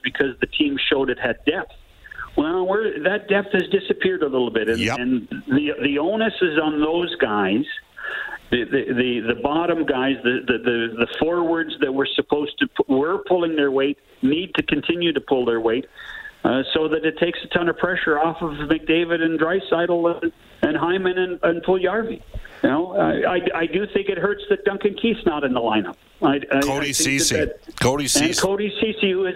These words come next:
Speaker 1: who had a, a great start to the season. So, I mean, y-, I, I, am I concerned, uh, in watching them? Yeah, I am. I am concerned. Um,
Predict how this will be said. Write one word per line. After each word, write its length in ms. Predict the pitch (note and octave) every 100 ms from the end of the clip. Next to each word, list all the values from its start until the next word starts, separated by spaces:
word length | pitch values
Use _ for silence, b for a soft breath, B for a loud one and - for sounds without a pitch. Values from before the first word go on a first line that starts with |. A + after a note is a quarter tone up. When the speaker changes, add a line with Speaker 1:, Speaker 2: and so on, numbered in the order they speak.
| -
Speaker 1:
who 140 | D#3+
had 200 | F3 F#3
a, 280 | F#3+ F#3+ E3+
a 20 |
great 460 | E3 E3 F#3+ G#3+ - -
start 280 | D3+ B2+ -
to 100 | B2+
the 100 | B2
season. 320 | - A2+ - - - B B B B -
So, 360 | D#3 D#3 D#3+
I 40 | E3+
mean, 320 | E3 E3+ D#3+ B B B B B -
y-, 160 | - - - - - -
I, 220 | - G#3+ G#3 -
I, 160 | F3+ E3+
am 120 | D3
I 120 | E3 G#3
concerned, 600 | G#3+ - - A#3 A#3+ A#3 -
uh, 60 | D#3+ D#3+ D3+ -
in 160 | D#3+ C#3+
watching 340 | D#3 G#3 - A#3
them? 120 | C4
Yeah, 140 | C#4+
I 60 | C#4+
am. 220 | C4+ C#4+ - - -
I 100 | F3+
am 180 | G#3+ C4+
concerned. 460 | A3+ G3+ C3+ G#2 - -
Um, 500 | C3+ C#3 C#3 C#3 C#3